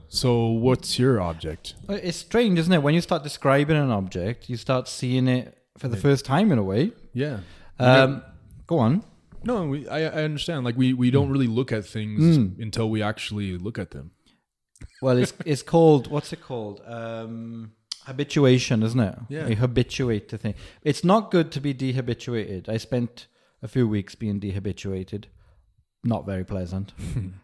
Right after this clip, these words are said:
Speaker 1: Yeah, that's why you're, that's why we're habituated to things, because
Speaker 2: Right.
Speaker 1: otherwise you would spend too much time
Speaker 2: You
Speaker 1: thinking about stu-, unnecessary
Speaker 2: Just
Speaker 1: things, right?
Speaker 2: focus on everything.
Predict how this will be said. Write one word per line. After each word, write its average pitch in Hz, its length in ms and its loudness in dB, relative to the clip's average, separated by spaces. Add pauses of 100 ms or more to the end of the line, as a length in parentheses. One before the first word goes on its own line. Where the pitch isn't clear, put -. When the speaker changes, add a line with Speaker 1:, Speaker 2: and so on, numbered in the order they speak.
(200)
Speaker 1:
Yeah, 98 160 4
that's 110 240 2
why 123 140 8
you're, 113 180 8
that's 135 220 6
why 190 100 10
we're 143 140 12
habituated 113 540 4
to 107 60 0
things, 110 260 -2
because 101 520 -2
Speaker 2:
Right. 123 140 0
Speaker 1:
otherwise 113 400 4
you 110 80 2
would 104 100 2
spend 104 340 -2
too 110 120 -2
much 98 220 -4
time 104 380 -2
Speaker 2:
You - 80 -4
Speaker 1:
thinking 107 220 -2
about 95 240 -2
stu-, 101 400 -6
unnecessary 101 680 -2
Speaker 2:
Just 98 120 -8
Speaker 1:
things, 98 200 -6
right? 87 80 -6 (140)
Speaker 2:
focus 117 200 -8
on 113 100 -4
everything. 117 560 -2